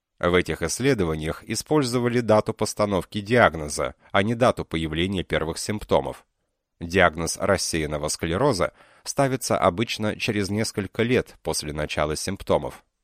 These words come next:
Во французском исследовании две тысячи девятого года вакцина Энжерикс Б была ассоциирована с повышенным в два и восемь десятых раза риском рассеянного склероза по сравнению с другими вакцинами от гепатита Б.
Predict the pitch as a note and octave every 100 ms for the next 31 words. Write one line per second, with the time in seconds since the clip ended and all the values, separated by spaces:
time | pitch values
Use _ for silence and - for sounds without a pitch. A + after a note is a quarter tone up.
0 | _ _ _ _ _ - F#2+ - G#2+ G#2
1 | A2 F2 - E2+ E2+ F2 E2+ E2 D#2+ D#2+
2 | D#2+ D#2 F2+ - D#2+ D2+ - D#2 E2 D#2
3 | - D2+ D#2+ G#2 B2 D#2+ - _ _ -
4 | G2 - - D3 C3 B2+ A#2 _ A#2+ A2+
5 | E2 E2+ D2+ C#2+ - D#2 D#2 G2 B2+ _
6 | _ F2 E2+ E2+ D#2+ D#2 E2 D2 - D#2+
7 | A2 C3 B2+ B2 B2+ - - D#2 E2+ F#2
8 | C3 C3 B2+ E2+ E2+ D#2+ D#2 D#2 D#2+ D#2
9 | D#2 D2+ D2+ D2+ D2 D2+ D2+ D#2 D#2+ A#2+
10 | B2 F2 A2 C3 - C3 A#2 A2+ - G2+
11 | G#2+ G#2+ A2 - B2 B2+ A#2 D#2 C2+ A1+
12 | - F2 D#2+ D2+ D#2+ D#2+ D#2+ E2 D#2+ E2+
13 | E2 D#2+ D#2 D#2 - - E2+ F#2 G2 -
14 | F2 D#2+ - C#2+ - C#2 D#2+ D#2 C2